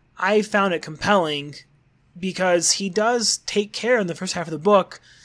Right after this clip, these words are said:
to never really malign anyone he works with. He talks about the Hisses being good friends, right? He talks about them in only glowing terms, and he continues to talk about them after the Hiss case starts. And actually, there's a weird, there's a weir-, a really small note where when he talks about,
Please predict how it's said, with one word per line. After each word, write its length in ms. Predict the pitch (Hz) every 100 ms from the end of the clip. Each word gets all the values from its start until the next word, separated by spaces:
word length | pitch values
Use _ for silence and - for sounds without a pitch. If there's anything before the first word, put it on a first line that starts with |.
| - -
to 120 | 185
never 400 | 156 156 185 202
really 300 | 165 160 165
malign 760 | 160 147 160 233 156 139 156 165 _ -
anyone 360 | 160 160 156
he 100 | 147
works 340 | 147 180 240 -
with. 280 | 113 - -
He 120 | 208
talks 280 | - 202 -
about 180 | 190 170
the 60 |
Hisses 360 | 147 220 185 151
being 280 | 156 151 139
good 180 | 160
friends, 640 | - 170 202 208 - - - -
right? 280 | 151 185
He 220 | 175 170 156
talks 320 | - 175 -
about 140 | 170
them 120 | 170
in 80 | 151 -
only 260 | 185 220
glowing 260 | 160 160 151
terms, 340 | 185 185 170 - - - -
and 140 | 202
he 120 | 214
continues 560 | 202 190 170 330 359 160
to 60 |
talk 220 | 151 160 143
about 200 | 147 143
them 240 | 143 160 - - _ -
after 420 | 175 196 202 196
the 100 | 190
Hiss 220 | 190 320
case 220 | - 131 -
starts. 420 | - - - - _ - -
And 120 | 175
actually, 420 | 196 262 - 214 165
there's 160 | 175
a 60 | 170
weird, 240 | 214 269
there's 100 | 190
a 60 | 175
weir-, 260 | 208 277 -
a 80 | 170
really 200 | 220 277
small 260 | - 175 143
note 280 | 135 139
where 240 | 151 160 151
when 100 | 160
he 60 |
talks 280 | 156 190 -
about, 340 | - 160 151